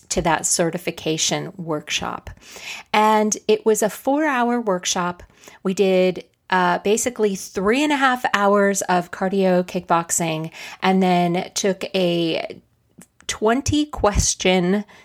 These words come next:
test and then received our certificate. So it wasn't an especially complex or even complete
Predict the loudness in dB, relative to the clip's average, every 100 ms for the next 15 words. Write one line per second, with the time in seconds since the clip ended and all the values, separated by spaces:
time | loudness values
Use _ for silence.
0 | _ _ 0 0 0 -4 -6 -8 -18 _
1 | _ _ _ _ _ _ _ _ _ _
2 | -20 _ _ 0 0 2 2 2 0 0
3 | -2 -2 -2 -4 -4 -4 -4 -4 -4 -4
4 | -4 -6 -8 -8 -8 -8 -6 -10 -12 -16
5 | -18 -8 0 4 4 2 -2 -10 -20 _
6 | _ _ _ _ _ _ _ _ _ _
7 | -2 -2 -2 -2 2 2 0 -2 -4 -4
8 | -2 0 2 0 -2 -2 -2 0 0 0
9 | 0 0 2 0 -2 -6 _ _ _ _
10 | _ _ -10 -6 -2 -2 -2 -2 0 0
11 | -2 -6 -2 -2 -2 -4 _ 0 0 -2
12 | -8 _ -4 0 2 2 0 0 0 0
13 | 0 0 -4 -4 -6 -8